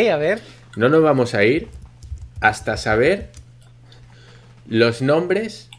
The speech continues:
Speaker 2: de los personajes de la Guerra de las Galaxias italianos.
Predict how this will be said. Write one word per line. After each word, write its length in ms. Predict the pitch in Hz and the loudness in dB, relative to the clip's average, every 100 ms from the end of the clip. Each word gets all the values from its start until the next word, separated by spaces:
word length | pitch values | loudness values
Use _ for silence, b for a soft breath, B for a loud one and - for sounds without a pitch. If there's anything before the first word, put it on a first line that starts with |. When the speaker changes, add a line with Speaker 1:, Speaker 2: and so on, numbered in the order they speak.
| - - - - - - - - - - | -20 -20 -20 -20 -20 -20 -20 -20 -20 -10
Speaker 2:
de 240 | 110 110 | 0 4
los 160 | 110 110 | 4 2
personajes 680 | 120 107 123 135 - 95 | -2 -2 -2 -4 -4 -6
de 120 | 98 101 | -4 -2
la 100 | 104 | -2
Guerra 220 | 139 180 | -2 -2
de 60 | |
las 140 | 170 135 | -2 -2
Galaxias 520 | 120 139 147 170 165 - | 0 -2 -4 -10 -12 -10
italianos. 760 | 113 95 95 82 76 71 - | -6 -4 -4 -6 -10 -18 -20